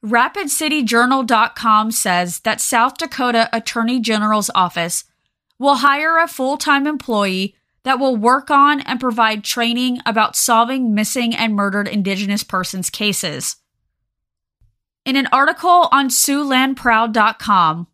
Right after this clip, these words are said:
when House Bill one one nine nine was presented, Representative Jess Olson is quoted saying, "I think this is Every Child Matters, and we know that if we're conservative pro-life Republicans.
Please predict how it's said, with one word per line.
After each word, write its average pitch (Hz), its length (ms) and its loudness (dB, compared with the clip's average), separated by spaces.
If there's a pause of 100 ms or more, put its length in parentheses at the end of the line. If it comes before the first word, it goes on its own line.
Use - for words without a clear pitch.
when 247 200 -2
House 226 440 2
Bill 226 500 2
one 240 380 0
one 226 420 2
nine 202 320 2
nine 190 400 0
was 196 180 -2
presented, 208 680 -4 (680)
Representative 254 760 0
Jess 226 480 -2
Olson 220 480 -2
is 202 240 -6
quoted 214 420 -2
saying, 175 500 -2 (680)
"I 240 120 0
think 277 420 -2
this 277 220 0
is 262 200 -2
Every 247 380 0
Child 233 540 0
Matters, 202 680 0 (320)
and 233 180 0
we 254 140 2
know 240 320 4
that 185 340 2
if 208 220 -8
we're 220 200 0
conservative 233 840 -2
pro-life 208 600 0
Republicans. 175 840 -6